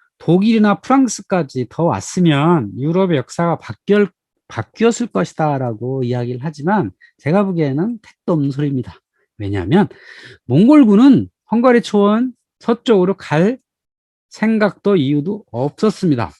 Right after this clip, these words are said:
왜? 그 서쪽은 초원이 없었기 때문이죠. 그리고 더 이상 진군해도 몽골군이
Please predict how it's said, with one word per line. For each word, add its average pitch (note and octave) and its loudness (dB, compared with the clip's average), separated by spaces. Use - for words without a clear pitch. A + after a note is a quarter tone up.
왜? A#2+ -2
그 C4 2
서쪽은 B3 2
초원이 B3 2
없었기 D3 -2
때문이죠. D#3 -2
그리고 C#3+ -4
더 D#3 2
이상 A#3+ 4
진군해도 E3+ 0
몽골군이 A3+ 4